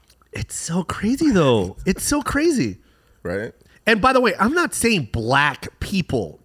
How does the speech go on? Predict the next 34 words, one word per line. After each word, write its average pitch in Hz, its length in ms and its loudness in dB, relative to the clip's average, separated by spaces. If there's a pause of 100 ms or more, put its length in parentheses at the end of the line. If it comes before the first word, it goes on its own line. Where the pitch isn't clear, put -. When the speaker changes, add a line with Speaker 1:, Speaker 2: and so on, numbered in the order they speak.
Speaker 1:
gangsters. - 840 -4 (280)
Speaker 2:
No, 92 320 -10
Speaker 1:
I 151 100 4
Speaker 2:
no, 165 140 0
we're 165 60 2
talking - 0 -
Speaker 1:
started 220 280 6
Speaker 2:
about 240 80 4
Speaker 1:
that 214 180 6
off. 196 180 6
Speaker 2:
gangsters. 190 160 2
Speaker 1:
I - 40 4
started 233 360 4
that 208 140 4
off 196 260 4
with, 156 220 4 (1500)
with 156 180 4 (100)
Andre's 170 840 4
"I 156 120 4
can't 165 300 -2
wear 147 180 4
red 139 320 4
'cause 127 140 0
I'm 135 120 2
in 127 100 2
L 123 280 4
A" 110 360 2 (160)
quote. - 640 -6 (1400)
But 143 100 2
I 180 100 6
want 247 260 2
everyone 165 360 2
to 123 100 0
know 90 360 -2